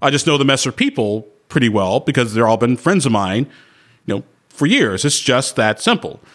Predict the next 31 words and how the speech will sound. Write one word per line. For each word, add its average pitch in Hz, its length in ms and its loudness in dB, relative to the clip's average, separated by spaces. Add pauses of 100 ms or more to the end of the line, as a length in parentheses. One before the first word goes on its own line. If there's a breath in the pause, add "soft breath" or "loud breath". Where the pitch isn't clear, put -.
(160 soft breath)
And 127 100 -2
so 160 140 0
then, 147 200 0
so 180 140 -2
when 160 140 2
Rokita 147 360 0
dropped 165 300 0
out 165 120 2
of 151 80 -2
the, 117 340 2
the, 110 320 0
the, 107 200 -2 (260)
the, 117 260 2 (400)
pre-, 147 120 0
the, 123 200 0
the 120 140 2
U 143 140 4
S 123 100 -2
Senate 196 200 0
debate, 95 420 -4 (480 loud breath)
uh, 123 60 -4
hosted 147 200 0
by 143 120 0
the 123 80 -2
debate 113 260 -2
commission, 120 360 0
saying 135 200 0
he 147 80 2
didn't 139 140 2
want 143 140 2
to, 123 100 -2